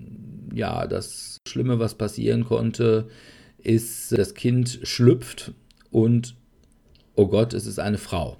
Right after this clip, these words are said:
Das ist auch bei Moklanern durchaus nicht ganz unüblich und dann macht man eben das, was man so macht, und zwar am Baby eine Geschlechtsumwandlung.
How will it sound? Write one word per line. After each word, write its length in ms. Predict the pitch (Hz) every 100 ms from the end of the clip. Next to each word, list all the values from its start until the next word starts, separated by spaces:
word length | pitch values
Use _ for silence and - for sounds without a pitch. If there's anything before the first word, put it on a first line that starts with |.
| _ _ _ _ - - - - _ - - 101
Das 600 | 117 127 143 - - - - - _ _ -
ist 500 | 131 143 - - -
auch 240 | 110 127
bei 260 | 127 117 110
Moklanern 1120 | 110 95 - 101 101 131 156 147 143 143 135
durchaus 1080 | 120 123 127 - 107 107 107 110 113 - -
nicht 360 | 98 92 -
ganz 400 | - 104 165 165
unüblich 1120 | - 135 143 139 127 131 123 123 127 127 - -
und 360 | 113 113 117
dann 200 | 107 104
macht 260 | 101 104 -
man 240 | 107 107
eben 500 | 98 95 98 98 98 - - - - - -
das, 260 | 110 110
was 160 | 107 90
man 140 | 95
so 100 | 92
macht, 300 | 98 143 -
und 160 | - 123
zwar 680 | - 101 104 113 117 - 107
am 160 | 107
Baby 420 | 101 98 113 131
eine 560 | - 85 92 110 127 131
Geschlechtsumwandlung. 960 | 123 131 87 78 - 71 - - -